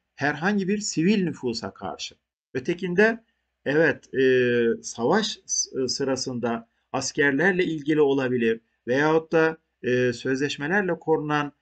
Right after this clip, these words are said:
kişi ve mallara karşı yönelik, e, fiiller olabilir. Korunan, e,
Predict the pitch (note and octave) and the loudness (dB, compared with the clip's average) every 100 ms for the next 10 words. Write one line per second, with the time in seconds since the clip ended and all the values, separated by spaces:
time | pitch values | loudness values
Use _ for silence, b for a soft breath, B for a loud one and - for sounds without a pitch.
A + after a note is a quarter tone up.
0 | _ - D3 F3+ F3 C3+ C3+ C3+ C#3+ G3+ | _ -10 -6 -2 -2 -2 -2 -2 0 -2
1 | F#3+ E3 D#3 D3+ D3 D3 C#3 B2 _ _ | -2 -6 -4 -6 -2 0 0 -2 _ _
2 | _ - B2 A#2+ A#2+ A#2 A#2 A#2 B2+ C3+ | _ -4 0 2 2 2 0 0 2 2
3 | C3 C3+ E3+ D#3+ - A#2+ A2+ G#2+ A2 A2+ | 2 4 4 2 0 -2 -2 -4 -6 -2
4 | F#3 G3+ _ _ _ B2 B2 C3 C3 A2 | -2 -2 _ _ _ -8 -4 -2 -2 -6
5 | - _ - A2+ A2+ A2+ | -14 _ -10 -4 -2 -2